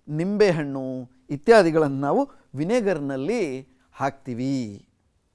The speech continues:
ಹೌದಲ್ವಾ? ಶುದ್ಧ ಅಸಿಟಿಕ್ ಆಮ್ಲದ ದ್ರವಣ ಬಿಂದು ಇನ್ನೂರ ತೊಂಬತ್ತು ಕೆಲ್ವಿನ್. ಇದು ಸಾಮಾನ್ಯವಾಗಿ ಹದಿನೇಳು ಡಿಗ್ರಿ ಸೆಲ್ಸಿಯಸ್ ತಾಪದಲ್ಲಿ, ಹದಿನೇಳು ಡಿಗ್ರಿ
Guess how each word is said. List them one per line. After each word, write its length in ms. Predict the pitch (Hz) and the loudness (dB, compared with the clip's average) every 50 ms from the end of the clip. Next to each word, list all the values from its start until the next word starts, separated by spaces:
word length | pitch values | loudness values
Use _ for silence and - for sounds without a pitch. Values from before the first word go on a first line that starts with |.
| _ _ _ _ _ _ _ - | _ _ _ _ _ _ _ -8
ಹೌದಲ್ವಾ? 340 | 123 143 147 165 185 226 285 - - - _ _ _ _ _ _ _ _ _ _ _ _ _ _ _ - | -4 -2 0 2 2 2 2 2 0 -14 _ _ _ _ _ _ _ _ _ _ _ _ _ _ _ -12
ಶುದ್ಧ 360 | - - 294 302 302 262 302 302 277 | -6 -4 -2 -2 4 8 10 10 10
ಅಸಿಟಿಕ್ 440 | 269 269 - 285 247 277 254 - 262 | 10 6 4 2 -4 -4 -2 2 4
ಆಮ್ಲದ 520 | 233 233 233 226 226 208 196 208 214 208 185 156 135 | 4 4 4 2 0 4 6 8 8 8 6 4 4
ದ್ರವಣ 320 | 151 180 226 269 285 269 | 4 4 6 6 6 4
ಬಿಂದು 640 | 214 165 170 165 156 143 135 147 143 143 139 135 - _ _ _ - | 2 2 -2 -4 -4 -6 -6 -4 -4 -6 -6 -10 -12 _ _ _ -8
ಇನ್ನೂರ 400 | 180 220 247 269 269 262 233 226 | -6 -4 -4 -2 0 0 0 0
ತೊಂಬತ್ತು 520 | 170 - 175 175 175 165 170 170 - 175 | -2 -4 -8 -8 -6 -6 -6 -6 -8 -10
ಕೆಲ್ವಿನ್. 840 | - - - 147 143 131 127 165 185 190 190 175 160 135 117 98 92 - _ _ _ _ _ _ _ _ _ _ _ _ _ _ _ _ _ - | -10 -6 -4 -4 -2 -2 0 0 0 0 0 -2 -2 -4 -8 -10 -16 -20 _ _ _ _ _ _ _ _ _ _ _ _ _ _ _ _ _ 0
ಇದು 520 | 190 208 185 175 180 196 220 240 - - _ _ _ _ _ _ _ _ _ | 2 4 4 6 6 6 4 4 2 -2 _ _ _ _ _ _ _ _ _
ಸಾಮಾನ್ಯವಾಗಿ 800 | - - 175 175 202 226 226 220 220 220 208 202 196 196 202 240 | -4 0 2 2 4 4 2 2 2 4 6 6 6 6 4 2
ಹದಿನೇಳು 600 | 208 131 143 165 170 226 233 247 262 262 262 254 | 2 2 2 2 2 2 2 2 2 2 2 2
ಡಿಗ್ರಿ 760 | 233 196 220 185 175 196 220 220 214 202 170 139 110 82 _ _ _ _ - | 0 0 -2 -2 -2 -2 0 0 0 0 0 -2 -4 -8 _ _ _ _ -16
ಸೆಲ್ಸಿಯಸ್ 680 | - - 190 202 208 190 - - 226 202 196 - - | -6 -2 0 2 2 0 0 -2 0 0 0 -2 -2
ತಾಪದಲ್ಲಿ, 1080 | - - 165 160 - - 147 135 143 143 139 156 190 202 208 202 185 165 143 117 104 - _ _ _ _ _ _ _ _ _ _ _ _ _ _ _ _ _ _ _ _ _ _ _ - - | 2 4 4 4 4 0 -2 -2 0 0 2 2 4 4 4 4 2 2 0 -4 -8 -14 _ _ _ _ _ _ _ _ _ _ _ _ _ _ _ _ _ _ _ _ _ _ _ -4 -2
ಹದಿನೇಳು 520 | 151 160 190 208 214 208 208 196 196 190 | -2 0 0 -2 -2 -2 -2 0 0 0
ಡಿಗ್ರಿ 640 | 175 160 175 165 190 233 311 440 - - _ _ | 0 0 -2 -2 -2 0 0 -2 -2 -6 _ _